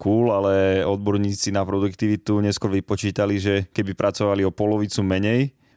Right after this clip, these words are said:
mohli by sme mať Macintosh o rok skôr.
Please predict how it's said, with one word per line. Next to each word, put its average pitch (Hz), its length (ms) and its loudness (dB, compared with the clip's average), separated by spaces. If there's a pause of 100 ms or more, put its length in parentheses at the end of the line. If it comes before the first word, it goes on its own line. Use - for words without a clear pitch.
mohli 101 240 -2
by 110 80 0
sme 110 160 2
mať 101 320 -2
Macintosh 101 720 -2 (480)
o 98 160 0
rok 107 160 -2
skôr. 110 640 -2